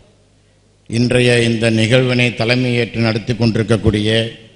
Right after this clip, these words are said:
எங்கள் அன்பு சகோதரர் ஊர்நடிகள் ஐயா அவர்களே, மேடையிலே வீற்றிருக்கக்கூடிய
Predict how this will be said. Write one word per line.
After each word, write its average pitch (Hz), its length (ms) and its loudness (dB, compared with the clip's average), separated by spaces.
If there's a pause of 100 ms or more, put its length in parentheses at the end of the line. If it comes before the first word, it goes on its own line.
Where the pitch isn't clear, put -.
(760)
எங்கள் 113 240 -2
அன்பு 117 320 -2
சகோதரர் 113 720 -4 (1080)
ஊர்நடிகள் 120 560 2
ஐயா 110 260 0
அவர்களே, 104 600 -6 (1400)
மேடையிலே 139 520 4
வீற்றிருக்கக்கூடிய 117 1080 0